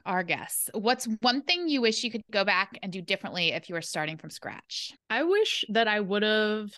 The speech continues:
Speaker 2: gone all in on social media sooner. I think when I was first starting out, like, even though I came from, like, a marketing background, like, I had pretty small accounts at the time.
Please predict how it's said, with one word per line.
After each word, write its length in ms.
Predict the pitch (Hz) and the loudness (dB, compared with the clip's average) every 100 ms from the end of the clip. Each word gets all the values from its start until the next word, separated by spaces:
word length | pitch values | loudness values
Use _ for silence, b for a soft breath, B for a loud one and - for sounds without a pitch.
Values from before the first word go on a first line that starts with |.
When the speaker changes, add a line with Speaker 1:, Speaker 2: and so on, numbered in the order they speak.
| 214 | -6
Speaker 2:
gone 380 | 185 196 208 214 - | 0 2 4 2 0
all 300 | 208 214 202 | 2 2 2
in 240 | 202 208 | 0 -2
on 240 | 196 196 | -4 -6
social 340 | 190 202 190 196 | -4 -4 -2 -2
media 360 | 190 185 180 | -2 -2 -4
sooner. 600 | 175 - 185 190 - 196 185 | -4 -4 -6 -6 -4 -4 -2
I 100 | 226 | 0
think 220 | 247 320 | 2 2
when 100 | 320 | 4
I 80 | 285 | 4
was 200 | 269 240 | 4 0
first 320 | - 208 202 | 0 -2 0
starting 380 | - 208 214 202 | 0 2 2 -2
out, 380 | 180 190 226 262 | -2 -2 -2 -4
like, 260 | 214 185 - | -4 -4 -4
even 240 | 233 247 | -4 0
though 120 | 247 226 | 2 2
I 80 | |
came 280 | 196 208 208 | 0 -2 -2
from, 120 | 196 | -4
like, 160 | 190 190 | -6 -4
a 40 | |
marketing 460 | 190 185 180 185 190 | -2 0 0 -2 0
background, 720 | 180 175 - 247 269 302 320 - | 0 -2 2 4 4 4 2 0
like, 260 | 196 175 - | 0 0 0
I 100 | 247 | 0
had 160 | 240 | 0
pretty 240 | - 247 226 | 0 0 0
small 480 | - 214 190 196 | 0 0 2 0
accounts 500 | 202 - 185 196 202 | -2 -4 -4 -4 -4
at 160 | - 175 | -4 -4
the 80 | - | -8
time. 540 | - - 180 196 277 | -6 -4 0 0 0